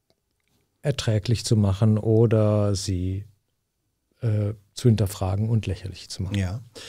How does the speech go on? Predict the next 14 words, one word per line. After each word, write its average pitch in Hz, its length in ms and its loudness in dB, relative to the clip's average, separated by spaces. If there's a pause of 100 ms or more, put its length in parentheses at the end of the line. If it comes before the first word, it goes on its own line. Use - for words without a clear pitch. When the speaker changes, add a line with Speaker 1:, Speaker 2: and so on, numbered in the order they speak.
(280)
Speaker 2:
Äh, 117 200 6
Speaker 1:
Mhm. 131 200 2
Speaker 2:
da 117 200 6
schließt 147 380 2
sich 135 160 -2
natürlich, 127 440 2
hatten 127 160 -2
wir 107 100 0
schon 113 180 -2
angedeutet, 117 640 2
auch 131 180 2
die - 120 -4
Frage 120 440 2
an, 113 300 2